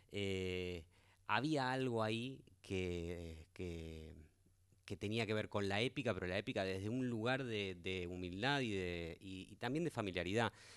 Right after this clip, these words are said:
Algo que quisimos rescatar en la película tiene que ver con, con que la mayoría de los jugadores, incluso que estaban en ese momento, eran jugadores que estaban hace mucho tiempo en el club. Eh, entonces había como un sentido de pertenencia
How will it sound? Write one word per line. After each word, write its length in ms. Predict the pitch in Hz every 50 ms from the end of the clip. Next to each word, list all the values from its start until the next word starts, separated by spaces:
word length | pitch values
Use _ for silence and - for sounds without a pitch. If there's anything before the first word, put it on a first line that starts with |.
| - - - - - -
Algo 200 | - 123 147 143
que 100 | 127 117
quisimos 340 | 101 107 - - 131 127 120
rescatar 360 | 110 - - 98 87 - 110
en 80 | 117 110
la 80 | 98 -
película 420 | - 87 104 98 117 120 117 104
tiene 340 | - - - 104 101 107 95
que 80 | 98
ver 160 | 92 95 101 -
con, 640 | - 107 95 90 87 85 80 78 78 78 73 69 - - - _ - - -
con 280 | - 110 87 90 87 80
que 200 | - - 90 87
la 140 | 87 87 92
mayoría 600 | 95 92 87 - - 95 92 92 117 147 151 147
de 140 | 139 120 101
los 180 | 101 95 90 87
jugadores, 840 | - - - - - 92 90 90 87 104 139 160 151 131 107 - -
incluso 380 | 98 95 - 120 117 - - 85
que 40 | 85
estaban 300 | - - 107 107 104 98
en 60 | 98
ese 180 | 98 - - 98
momento, 400 | 95 95 101 95 90 85 87 107
eran 160 | 123 135 127
jugadores 300 | - - 95 95 95 -
que 100 | - -
estaban 320 | - - 110 113 123 120
hace 180 | 95 - - 92
mucho 280 | 101 120 127 - 104 -
tiempo 340 | - 92 95 90 - - -
en 60 | -
el 80 | -
club. 180 | - - - - - _ - - - - - - - - - -
Eh, 680 | - 101 95 95 92 90 87 87 87 85 85 85 82 76 - - - - - -
entonces 460 | - - 127 - 147 127 - - - -
había 300 | 107 110 117 160 180 165
como 140 | 123 104 104
un 60 | 98
sentido 320 | - 95 92 85 98 92
de 60 | 90 85
pertenencia 720 | 87 87 - - 92 95 95 92 87 - - 85 90 101